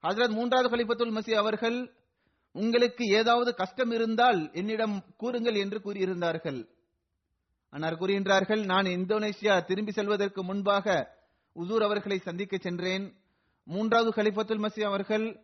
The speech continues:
"உங்களுக்கு என்ன வேண்டும்?" என்று கேட்டார்கள். அதற்கு நான், "சில புத்தகங்கள் வேண்டும்" என்று கூறினேன்.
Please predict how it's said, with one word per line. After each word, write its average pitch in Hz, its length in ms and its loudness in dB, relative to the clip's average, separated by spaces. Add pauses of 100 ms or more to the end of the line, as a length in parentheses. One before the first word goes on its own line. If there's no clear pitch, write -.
(400)
"உங்களுக்கு 208 440 2
என்ன 220 240 -2
வேண்டும்?" 226 280 2
என்று 208 200 -2
கேட்டார்கள். 170 640 -2 (160)
அதற்கு 196 400 -4
நான், 185 200 2
"சில 185 260 0
புத்தகங்கள் 208 560 -2
வேண்டும்" 185 280 -4
என்று 170 220 -4
கூறினேன். 165 580 -4